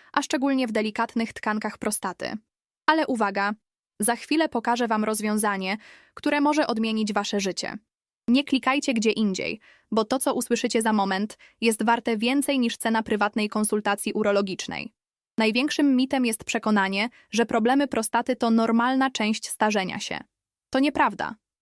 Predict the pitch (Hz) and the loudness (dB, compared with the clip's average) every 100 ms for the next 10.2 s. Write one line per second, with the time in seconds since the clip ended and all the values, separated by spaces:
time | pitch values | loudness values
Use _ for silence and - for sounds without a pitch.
0 | _ _ 220 240 254 233 233 226 214 226 | _ _ 0 2 2 0 -2 -2 -2 0
1 | 233 220 220 214 220 220 220 220 214 214 | -2 -2 -2 0 0 2 0 -2 0 0
2 | 208 214 202 220 226 214 208 220 214 - | 0 0 0 0 2 2 2 2 2 2
3 | 220 226 220 208 208 208 208 208 - 202 | 0 0 0 0 0 0 -2 -2 0 0
4 | 190 202 226 _ _ _ 220 214 247 233 | 0 -4 -8 _ _ _ -4 -2 0 2
5 | 240 240 220 220 220 - 208 214 208 208 | 2 2 0 0 0 -2 -2 -2 0 0
6 | 208 208 214 208 214 190 190 214 208 208 | 0 -2 0 -2 -2 -4 -2 0 2 0
7 | 214 - 214 208 196 - 87 - - _ | -2 -2 0 0 0 -4 -8 -10 -16 _
8 | _ _ - 214 226 208 202 226 - _ | _ _ 0 2 2 0 -4 -6 -12 _
9 | _ _ _ 220 220 233 226 214 196 190 | _ _ _ -2 0 0 0 2 2 0
10 | 220 | -2